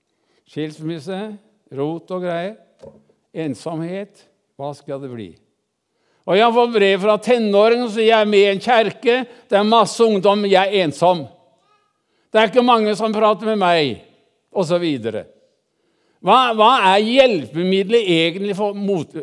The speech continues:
ensomhet? Det er gjestfrihet. Og du må spørre deg selv, du som har hus eller leie, hvor lenge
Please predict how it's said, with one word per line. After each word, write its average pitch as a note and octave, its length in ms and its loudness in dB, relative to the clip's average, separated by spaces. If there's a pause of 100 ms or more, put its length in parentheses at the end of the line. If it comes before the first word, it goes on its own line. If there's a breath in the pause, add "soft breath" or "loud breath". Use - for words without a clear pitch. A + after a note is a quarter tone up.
ensomhet? E3 680 -4 (220 soft breath)
Det D3+ 160 2
er G3 160 4
gjestfrihet. F#3 760 -4 (1000)
Og D#3 120 0
du F#3 40 2
må A3 160 2
spørre A3 400 4
deg A3+ 240 0
selv, A3 320 6
du G3+ 160 -2
som A3 240 -4
har G#3+ 120 2
hus G3 280 -2
eller G#3 220 0
leie, G3 240 2
hvor A3 160 0
lenge A#3 320 2